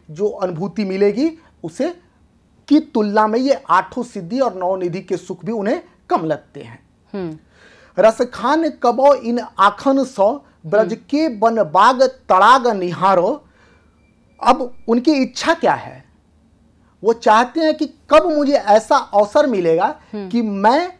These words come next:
Speaker 1: अपने आंखों से, यानी मैं ब्रज भूमि का जो है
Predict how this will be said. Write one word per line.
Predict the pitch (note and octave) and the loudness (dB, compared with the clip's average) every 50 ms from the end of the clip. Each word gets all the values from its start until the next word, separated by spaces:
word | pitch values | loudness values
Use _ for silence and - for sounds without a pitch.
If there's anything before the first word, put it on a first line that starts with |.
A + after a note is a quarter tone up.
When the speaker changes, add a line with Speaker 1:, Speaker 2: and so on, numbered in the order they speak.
| _ _ _ _ _ _ _ _ _ _ _ - | _ _ _ _ _ _ _ _ _ _ _ 2
Speaker 1:
अपने | G#3+ A3 - D4+ C#4+ D#4 E4+ D#4 A#3+ - _ _ _ _ _ _ _ _ _ G3+ | 2 2 2 0 0 0 0 0 -2 -4 _ _ _ _ _ _ _ _ _ 2
आंखों | G#3 A3 G#3+ - - C4+ C#4 | 2 2 2 -2 -4 -4 -4
से, | B3 - C#4+ | -2 -4 -2
यानी | C#4+ C#4+ C4+ C#4 D#4 | 0 0 0 0 0
मैं | C#4+ C4 C4+ D4+ E4 E4+ E4+ - - _ - | 0 2 2 2 2 0 -2 -6 -16 _ -16
ब्रज | E3 D#3 C#3+ F3 G#3 B3+ C#4 E4 E4+ - - - - _ - | -14 -8 0 4 6 6 6 6 2 0 -2 -10 -20 _ -14
भूमि | F#3 D#3+ E3+ G3+ A#3+ A#3+ C#4 C#4+ | -12 -6 -4 -2 0 2 2 0
का | B3+ B3 A#3 C4+ E4+ D#4+ - _ _ F3+ | 2 2 2 2 0 -4 -10 _ _ -6
जो | E3+ A3 | -2 0
है | G#3+ A#3 D4+ E4 D#4+ | 2 2 0 0 -2